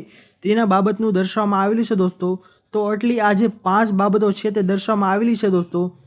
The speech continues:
તેમાં જણાવવામાં આવેલું છે કે પરિપત્ર ક્રમ નંબર સાતમાં જણાવેલ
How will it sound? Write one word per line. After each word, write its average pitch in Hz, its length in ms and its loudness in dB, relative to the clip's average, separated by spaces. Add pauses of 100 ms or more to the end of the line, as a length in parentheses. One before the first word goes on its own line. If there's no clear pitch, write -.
(160)
તેમાં 208 220 0
જણાવવામાં 208 360 2
આવેલું 214 200 0
છે 220 200 -2
કે 220 120 -2
પરિપત્ર 214 680 -2
ક્રમ 208 300 -2
નંબર 214 260 -2
સાતમાં 208 600 -2
જણાવેલ 180 500 0